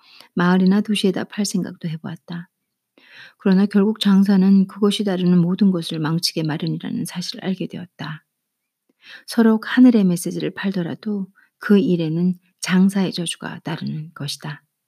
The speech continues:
내가 무엇보다 선호하는 일은 특히 내 자유를 소중히 여기는 것이고 또 험하게 살더라도 나로서는 행복할 수 있으므로 지금 당장은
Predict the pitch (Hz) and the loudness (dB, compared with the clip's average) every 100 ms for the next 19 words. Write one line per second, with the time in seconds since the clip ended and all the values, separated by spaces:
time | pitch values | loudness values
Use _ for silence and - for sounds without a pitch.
0 | _ _ _ _ _ _ _ _ _ _ | _ _ _ _ _ _ _ _ _ _
1 | _ _ _ _ - 226 262 262 240 - | _ _ _ _ 2 4 4 2 -2 -10
2 | - 220 254 311 320 277 262 262 240 220 | 0 4 6 4 2 2 4 6 8 8
3 | 214 196 196 240 254 _ _ _ _ _ | 6 4 4 2 0 _ _ _ _ _
4 | _ _ - - - 240 214 202 165 175 | _ _ -14 -6 2 4 4 2 0 2
5 | 202 196 233 220 196 160 165 165 156 - | 2 2 2 4 2 2 -2 -2 -4 -6
6 | - 190 190 - - - 254 220 392 403 | -4 -4 -6 -16 -20 0 2 2 2 2
7 | 359 220 196 185 185 180 180 190 - - | 4 2 0 0 -2 -2 -2 -4 -4 -16
8 | - 175 185 190 - 170 175 190 247 240 | -6 -2 0 -2 -2 -2 0 0 2 0
9 | 240 180 180 170 - 160 165 175 - 190 | -2 -6 -6 -8 -6 -6 -6 -4 -2 2
10 | 190 190 - 185 196 196 180 180 185 | 0 0 0 4 4 2 0 0 0